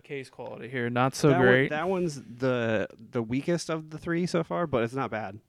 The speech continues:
Speaker 1: Yeah, it's, it's
Speaker 2: Um,
Speaker 1: acceptable.
Speaker 2: I'm gonna, <laughs> you're going back upstairs, but <laughs>
Speaker 1: He's gonna take a moment, and he's gonna sequester Loki. So, Def Jam Vendetta, and I'll tell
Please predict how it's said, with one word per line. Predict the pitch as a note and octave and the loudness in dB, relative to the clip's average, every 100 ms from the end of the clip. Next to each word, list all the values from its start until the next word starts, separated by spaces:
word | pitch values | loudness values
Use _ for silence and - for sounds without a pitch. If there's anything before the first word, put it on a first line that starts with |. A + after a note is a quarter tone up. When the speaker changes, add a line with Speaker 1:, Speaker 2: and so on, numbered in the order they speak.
| _ _ _ - | _ _ _ 2
Speaker 1:
Yeah, | C#3+ B2+ B2+ | 6 6 6
it's, | B2 - - | 2 -2 -2
it's | - - | -2 -2
Speaker 2:
Um, | |
Speaker 1:
acceptable. | B2 B2+ G#2 A#2 A#2+ A#2+ - - - - - | 0 2 2 0 -2 -4 -8 -16 -20 -20 -10
Speaker 2:
I'm | B2+ | -8
gonna, | G#2 F2+ - _ _ - | -8 -10 -18 _ _ -4
<laughs> | - - - - - _ _ - | -2 -2 -6 -8 -20 _ _ -4
you're | D3+ | 2
going | D#3+ C3+ | 4 6
back | C3 A#2+ | 4 4
upstairs, | A2+ - G#2 F#2+ | -2 -2 -4 -4
but | - G#2+ F#2+ | -2 -2 0
<laughs> | - - - - _ - - - - - - - - - | -4 -6 -14 -20 _ -20 -20 -20 -20 -16 -16 -16 -20 -16
Speaker 1:
He's | - C#3 | -6 0
gonna | D3+ | 2
take | C3+ D#3 | 4 4
a | C#3 | 8
moment, | C#3+ D#3+ F#3 - - - - - - | 8 8 6 2 -14 -20 -20 -12 2
and | B3+ | 4
he's | A3 | 4
gonna | C3+ B2 | 4 0
sequester | - - C3+ C3+ - | -2 0 2 2 2
Loki. | C3 B2 B2 C3 - - - - _ _ _ _ _ - - - - - | 0 0 -4 -10 -12 -20 -20 -20 _ _ _ _ _ -20 -20 -20 -20 -16
So, | - D#3 C3+ D#3 _ _ - | -6 -4 -4 -4 _ _ -4
Def | D3 D#3+ | -2 2
Jam | F#3 D#3+ | 2 6
Vendetta, | D#3 D3 C#3 B2 E3 - - - - - - | 6 8 8 8 6 0 -14 -20 -20 -20 -8
and | D#3+ | -2
I'll | C#3+ | -2
tell | C#3+ C#3+ B2 | 0 0 0